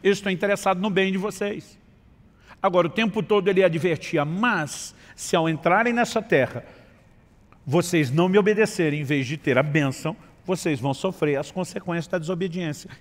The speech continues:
que é a maldição, o juízo." Aí ele fala nos versículos doze e treze do que ele requer de nós. Mas vamos ver os versículos seguintes, agora do quatorze ao dezesseis.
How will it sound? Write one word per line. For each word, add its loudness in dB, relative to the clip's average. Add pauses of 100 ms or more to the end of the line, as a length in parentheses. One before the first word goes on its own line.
que -6
é 2
a -2
maldição, -4
o -2
juízo." -6 (1300)
Aí 2
ele 4
fala 0
nos -2
versículos 0 (240)
doze 4
e 4
treze 0 (680)
do 2
que 2
ele 6
requer 4
de -4
nós. -2
Mas -4
vamos 0
ver 0
os 2
versículos 0
seguintes, -4
agora 4
do 0
quatorze 2
ao 2
dezesseis. -4